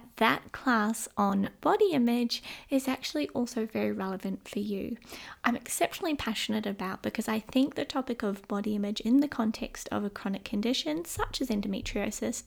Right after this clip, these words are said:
is not talked about enough. And although that class is specific to endometriosis, I've actually done that education with clients who don't have endo but have other chronic health conditions,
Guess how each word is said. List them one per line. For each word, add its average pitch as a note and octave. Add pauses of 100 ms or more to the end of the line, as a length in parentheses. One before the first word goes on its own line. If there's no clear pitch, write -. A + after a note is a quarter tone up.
is A3+
not C#4+
talked -
about G3+
enough. G#3 (580)
And C#4
although C#4+
that D4
class B3+
is A#3
specific A3+
to -
endometriosis, G#3 (640)
I've A#3
actually -
done A3
that G#3
education G3+
with G#3
clients G3
who G#3
don't G3+
have -
endo F#3
but -
have -
other -
chronic -
health -
conditions, B3+